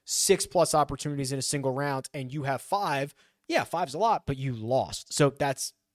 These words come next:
it's accurate. Um, so Scotty Scheffler, d-, I, I'm saying, I'm, I'm building this, this, this story here and showing you the data that says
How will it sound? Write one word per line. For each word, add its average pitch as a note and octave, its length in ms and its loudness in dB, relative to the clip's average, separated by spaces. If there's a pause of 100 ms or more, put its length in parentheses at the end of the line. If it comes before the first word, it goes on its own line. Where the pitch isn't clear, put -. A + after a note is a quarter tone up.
(220)
it's C#3+ 180 -4
accurate. B2 420 -4 (300)
Um, D#3 420 2
so - 140 0
Scotty A3 360 2
Scheffler, F#3 540 4
d-, G#3+ 200 0
I, G3+ 240 -2
I'm F#3 120 -4
saying, B3 220 0
I'm, F#3 220 -6
I'm F3+ 120 0 (120)
building D4 320 -4
this, B3+ 320 -2
this, G3+ 240 0 (160)
this F#3 200 2
story C4 440 -2
here C3 460 -4 (360)
and E3+ 160 -4
showing B3 480 -2
you F#3+ 380 0
the E3 100 -2
data G#3 380 2
that E3+ 120 -4
says D3+ 440 -2